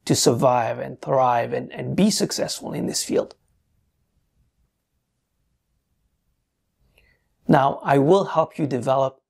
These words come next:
that higher level of, of cognizing and functioning.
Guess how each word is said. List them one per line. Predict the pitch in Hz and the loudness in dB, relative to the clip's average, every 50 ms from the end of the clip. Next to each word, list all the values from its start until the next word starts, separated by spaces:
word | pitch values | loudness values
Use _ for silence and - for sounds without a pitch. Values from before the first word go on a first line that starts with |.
| _ | _
that | - 127 123 - - _ | -6 -6 -6 -6 -10 _
higher | - - - 151 139 135 135 127 | -10 -4 0 2 2 2 2 2
level | 127 127 127 131 135 120 | 2 2 2 2 2 2
of, | 123 123 120 - _ _ _ _ _ _ _ _ _ | 0 0 -2 -6 _ _ _ _ _ _ _ _ _
of | - 147 127 113 - _ _ _ _ _ _ _ _ _ _ _ _ _ _ _ _ _ _ _ _ _ - | -10 -8 -8 -8 -12 _ _ _ _ _ _ _ _ _ _ _ _ _ _ _ _ _ _ _ _ _ 2
cognizing | 160 147 147 147 147 143 139 143 123 131 139 135 131 123 | 4 4 6 4 4 4 4 4 2 2 0 -2 -2 -4
and | 127 120 | -6 -8
functioning. | - - 160 143 139 - - 139 127 131 131 135 | -2 0 0 0 0 -2 -4 -2 -2 -2 -4 -6